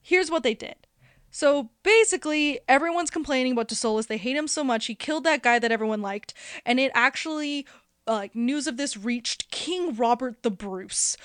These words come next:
which is the funniest name. His name is just two first names.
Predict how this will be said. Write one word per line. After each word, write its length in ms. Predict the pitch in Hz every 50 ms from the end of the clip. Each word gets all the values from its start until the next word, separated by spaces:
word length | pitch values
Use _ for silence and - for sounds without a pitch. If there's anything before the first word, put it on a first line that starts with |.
| - -
which 200 | - 254 247 -
is 260 | 277 269 220 208 214 _ _ _ _
the 100 | - 262
funniest 640 | 247 - - - 294 302 311 349 339 330 320 - -
name. 420 | 226 208 196 196 196 202 202 202
His 220 | 226 214 240 220 220
name 260 | 233 247 247 254 247
is 140 | 262 247 -
just 260 | - 226 220 - -
two 220 | - - 233 214 208
first 320 | - - 196 180 175 -
names. 420 | 190 107 104 - - 214 - -